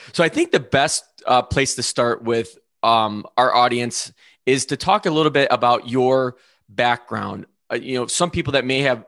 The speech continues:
that know you know that you're a coach and a business owner, but talk about what kind of coaching you do, how you became a coach, and how you started your business, Impactive Strategies.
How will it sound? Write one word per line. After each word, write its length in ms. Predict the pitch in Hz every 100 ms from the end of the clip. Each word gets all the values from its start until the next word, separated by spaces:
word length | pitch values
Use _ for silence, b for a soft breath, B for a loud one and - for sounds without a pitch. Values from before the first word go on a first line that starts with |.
| -
that 180 | 127 117
know 160 | 131
you 480 | 131 131 127 131 123
know 140 | 123 123
that 160 | 120
you're 140 | 117 117
a 40 |
coach 380 | - 127 120 -
and 100 | 113
a 40 |
business 360 | 107 131 123 123 -
owner, 240 | 117 113
but 240 | 107 113 b b b
talk 240 | - 175 226
about 480 | 175 143 131 113 - _ _
what 220 | 131 147
kind 180 | 151 160
of 60 | 143
coaching 420 | - 139 - 127
you 80 | 113
do, 560 | 104 123 131 131 131 - b b b
how 140 | - 147
you 160 | 156
became 360 | 143 139 143 143
a 60 | 147
coach, 460 | - 147 151 -
and 240 | 117 110 -
how 140 | 143
you 140 | 151 170
started 500 | - 143 135 123 110
your 160 | 120 143
business, 420 | 135 120 123 117 -
Impactive 480 | 123 131 127 127 104
Strategies. 760 | - 123 123 98 78 69 -